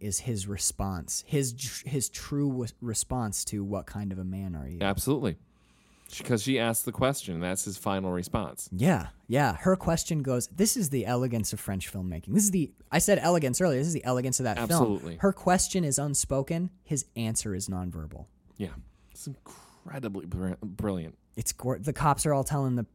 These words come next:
Speaker 1: the pianist, they're like, "We just saved your life." And the
Speaker 2: <laughs> It's like,
Speaker 1: detective,
Speaker 2: "Ah, shit."
Speaker 1: the detective goes,
Speaker 2: "Gun's empty."
Speaker 1: "Actually, no." Yeah, and he pops the cylinder open, and we see that all, that all of the chambers are empty.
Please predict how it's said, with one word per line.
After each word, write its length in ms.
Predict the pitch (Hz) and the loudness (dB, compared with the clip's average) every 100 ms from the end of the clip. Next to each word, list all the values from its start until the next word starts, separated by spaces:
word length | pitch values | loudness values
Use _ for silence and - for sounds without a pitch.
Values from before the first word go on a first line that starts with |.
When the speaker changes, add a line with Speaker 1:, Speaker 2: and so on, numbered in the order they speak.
| - | -10
Speaker 1:
the 80 | 110 | -6
pianist, 440 | 160 170 107 - | -2 0 0 -2
they're 100 | 107 | -2
like, 80 | 101 | 0
"We 140 | 120 | 0
just 200 | 135 - | 0 -2
saved 240 | 98 101 98 | -2 -2 -2
your 120 | 95 | -2
life." 420 | 104 117 - - - - | -2 -4 -8 -18 -14 -4
And 240 | 104 104 | -2 0
the 60 | 104 | -2
Speaker 2:
<laughs> 20 | |
It's 80 | 101 98 | 2 4
like, 100 | 143 | 6
Speaker 1:
detective, 540 | 165 247 170 156 - | 8 8 8 4 -2
Speaker 2:
"Ah, 420 | - 90 87 85 76 | -2 2 2 2 -2
shit." 440 | - - 90 - | -6 -6 -6 -2
Speaker 1:
the 80 | 123 | -2
detective 400 | 127 170 175 151 | -2 -2 -2 -2
goes, 340 | 131 104 - - _ _ _ _ | 0 0 -4 -10 _ _ _ _
Speaker 2:
"Gun's 280 | 107 87 78 | -4 -4 -6
empty." 240 | 55 - | -12 -6
Speaker 1:
"Actually, 460 | 147 165 - 151 127 | -6 -4 -4 -4 -2
no." 380 | 117 98 67 - _ _ | -2 -4 -8 -12 _ _
Yeah, 300 | 131 117 87 - | -4 -2 -4 -6
and 120 | 110 | -8
he 60 | 110 | -6
pops 340 | - 113 - | -6 -6 -6
the 60 | 110 | -6
cylinder 460 | - 113 107 92 | -6 -4 -4 -4
open, 140 | 90 98 | -6 -6
and 80 | 95 | -4
we 60 | |
see 200 | - 101 | -4 -4
that 120 | 92 | -4
all, 160 | 92 92 | -4 -4
that 200 | 98 98 - | -6 -8 -8
all 260 | 98 98 98 | -6 -4 -4
of 140 | 101 | -6
the 140 | 104 92 - - _ | -6 -8 -12 -20 _
chambers 360 | 117 113 95 82 | -4 -4 -4 -6
are 80 | |
empty. 340 | 82 95 - | -8 -10 -14